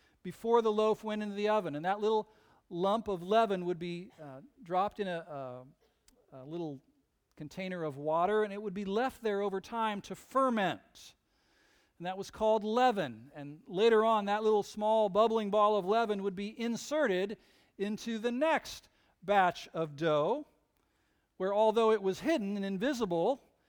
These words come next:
it would spread throughout that batch over time, causing it to what? To rise and to, to expand. So a little leaven would permeate the whole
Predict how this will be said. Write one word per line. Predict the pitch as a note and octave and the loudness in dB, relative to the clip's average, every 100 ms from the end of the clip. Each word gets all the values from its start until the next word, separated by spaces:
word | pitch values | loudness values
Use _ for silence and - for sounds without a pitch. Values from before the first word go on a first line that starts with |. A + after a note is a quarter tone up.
| _ _ - | _ _ -14
it | A3 | -10
would | G#3 E3 | -10 -10
spread | - - B3+ B3 G3 | -14 -2 0 0 -2
throughout | - C4 B3 B3 B3 G3+ | -8 -4 0 2 0 -2
that | G#3+ G3+ G3+ | -2 -2 -4
batch | A3 G3 F#3 - A3+ | 2 2 2 -4 -6
over | G3 G3 | -4 -4
time, | G3+ G3+ D#3+ B2+ F3+ B3 _ _ _ _ _ _ - | -8 -8 -6 -6 -8 -10 _ _ _ _ _ _ -6
causing | E3 E3 E3 | -4 -4 -6
it | E3 D#3+ | -10 -12
to | D#3+ | -10
what? | F3 A#2 - _ _ _ _ _ _ _ _ - | -8 -10 -12 _ _ _ _ _ _ _ _ -12
To | E3 | -2
rise | G#3+ B3+ D#3+ A2 G#2 G#2+ | 2 6 6 4 -2 -10
and | B2 | -14
to, | E3+ D#3 - _ _ - | -8 -10 -10 _ _ -10
to | E3 | -8
expand. | - - - B3 G#3 C#3+ A2+ G#2 | -8 -12 -8 -6 -4 -4 -6 -10
So | - E3 | -10 -6
a | D3+ | -4
little | D3+ F3 A3 B3+ B3 | -4 -2 0 -2 -2
leaven | A#3 F3 C#3+ D#3+ F3 | 0 -2 -4 -8 -10
would | D#3+ D3 | -14 -16
permeate | - A3 G3 C3+ B2+ E3 - | -12 -10 -8 -6 -8 -10 -14
the | B2 | -18
whole | - D3+ D#3+ E3+ | -14 -12 -10 -12